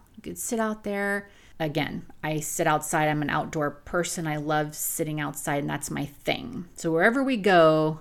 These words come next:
I, like, head outside. Where am I gonna sit with my coffee at six A M? Where am I going?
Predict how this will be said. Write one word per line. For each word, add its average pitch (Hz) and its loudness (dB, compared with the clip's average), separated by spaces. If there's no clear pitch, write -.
I, 156 0
like, 156 2
head 165 2
outside. - 0
Where 160 2
am 165 0
I 156 0
gonna 151 -2
sit - 0
with 156 -6
my 151 -6
coffee 320 -2
at 143 -6
six - -4
A 147 -4
M? - -6
Where 156 -2
am 156 -2
I 151 -4
going? - -8